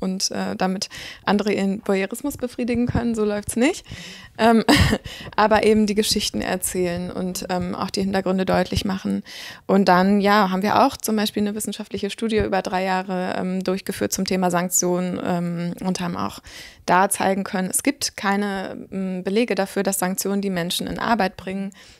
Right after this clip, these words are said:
dass sie in irgendeiner Form hilfreich wären. Da ist nicht nur unsere Studie, ähm, die darauf hinweist, sondern auch viele andere Studien. Genau, also am Ende, ähm, bezeichne ich unsere Arbeit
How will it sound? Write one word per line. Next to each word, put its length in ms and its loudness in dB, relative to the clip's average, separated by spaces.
dass 200 -2
sie 60 -2
in 100 0
irgendeiner 360 0
Form 240 -4
hilfreich 480 -4
wären. 320 2
Da 140 6
ist 160 2
nicht 140 4
nur 100 4
unsere 260 4
Studie, 440 2
ähm, 420 4
die 120 -2
darauf 300 2
hinweist, 380 -2
sondern 240 -4
auch 80 -10
viele 240 -4
andere 300 -2
Studien. 520 0
Genau, 340 6
also 300 4
am 180 2
Ende, 500 4
ähm, 460 2
bezeichne 420 0
ich 140 -4
unsere 260 -6
Arbeit 340 -2